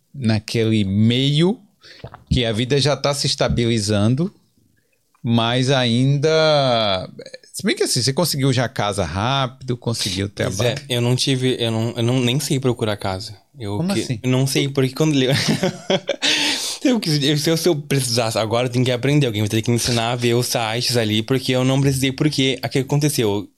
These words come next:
Speaker 2: Eu, eu, era dezembro, ali final de dezembro, minha amiga mo-, morava com o namorado dela e mais outros dois meninos.
Speaker 1: Hum.
Speaker 2: E ela falou, "Ah, eu acho que os meninos vão sair, mas não é certo." Eu não vim contando com a minha amiga,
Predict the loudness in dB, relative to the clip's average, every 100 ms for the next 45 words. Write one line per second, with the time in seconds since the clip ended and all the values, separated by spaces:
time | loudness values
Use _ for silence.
0 | -2 -2 -2 -2 2 2 2 -2 -8 _
1 | _ -20 -16 -14 -12 -10 -10 -6 -2 0
2 | 0 0 0 0 0 0 -4 _ _ _
3 | _ -16 -8 -4 -2 -4 -2 0 0 0
4 | -2 0 0 0 -2 -4 -8 -14 -6 -2
5 | 0 0 -2 -2 -2 0 0 0 -2 -4
6 | -2 -2 -2 -4 -8 -4 0 2 2 0
7 | -2 -2 0 -2 -4 -2 0 0 0 -2
8 | -2 0 0 0 -2 -6 -12 -12 -10 -10
9 | -14 _ -20 -20 _ -8 -2 0 0 0
10 | 0 -2 -8 -16 _ _ -8 -4 -2 0
11 | 0 2 2 0 -2 0 2 2 2 0
12 | 0 0 0 0 0 -2 0 0 0 0
13 | 0 0 0 0 0 0 -4 -4 -2 -2
14 | -2 -2 -4 -6 -8